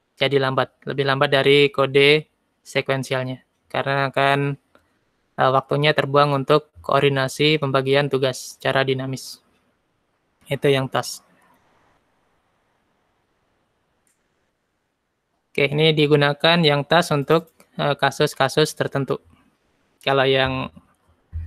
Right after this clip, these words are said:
gampang tuh ada looping, for, udah nggak usah mikir, Pragma O M P paralel, for.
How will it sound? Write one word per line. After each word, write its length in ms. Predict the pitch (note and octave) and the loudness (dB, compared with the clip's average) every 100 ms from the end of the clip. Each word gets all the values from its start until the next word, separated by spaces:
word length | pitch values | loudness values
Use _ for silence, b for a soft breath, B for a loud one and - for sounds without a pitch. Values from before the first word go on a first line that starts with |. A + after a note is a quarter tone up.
| - | -8
gampang 400 | - C3 C3 C3+ | -2 0 0 0
tuh 140 | C#3+ D3 | 2 2
ada 140 | C3+ | 2
looping, 540 | C3 C3 - E3 F3 F3 | 0 -2 0 2 2 -2
for, 400 | F3 C#3 E3 F3 | 0 2 2 0
udah 300 | D#3+ C3+ C3 - _ _ | -4 -4 -6 -8 _ _
nggak 140 | C3+ | -10
usah 180 | C3 C3 | -6 -6
mikir, 520 | C3+ C3 D#3 E3 E3+ _ | -6 -2 2 2 -2 _
Pragma 440 | - D#3+ - C#3+ | -4 -4 -2 -2
O 40 | C#3+ | -2
M 120 | C#3 | -2
P 160 | C#3 D3+ | 0 0
paralel, 480 | - C3+ C3+ D3+ D#3 | 0 -2 0 -2 -2
for. 200 | - B2 | -4 -4